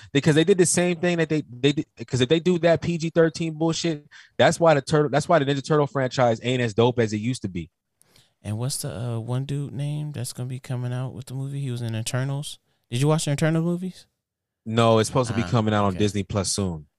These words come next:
Speaker 2: It's already on there.
Speaker 1: It's not.
Speaker 2: It's already on
Speaker 1: It
Speaker 2: there.
Speaker 1: finally popped on there? 'Cause I
Speaker 2: Yeah.
Speaker 1: watched a Shang-,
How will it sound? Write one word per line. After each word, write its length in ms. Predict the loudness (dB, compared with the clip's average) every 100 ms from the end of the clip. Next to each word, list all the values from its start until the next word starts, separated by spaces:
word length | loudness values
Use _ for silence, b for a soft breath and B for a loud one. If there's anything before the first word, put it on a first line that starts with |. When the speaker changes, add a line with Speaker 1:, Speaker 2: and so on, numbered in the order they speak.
| -14
Speaker 2:
It's 160 | -6
already 180 | -4 -4
on 120 | -6
there. 120 | -4
Speaker 1:
It's 80 | 0
not. 240 | 2 2 -2 _ _
Speaker 2:
It's 100 | -6
already 200 | -4 -2
on 40 |
Speaker 1:
It 60 | 0
Speaker 2:
there. 60 | 2
Speaker 1:
finally 180 | 2
popped 300 | 4 4 6
on 100 | 4
there? 100 | 0 0
'Cause 100 | 4
I 60 |
Speaker 2:
Yeah. 40 | 6
Speaker 1:
watched 180 | 6 4
a 60 | 0
Shang-, 360 | 0 -2 -2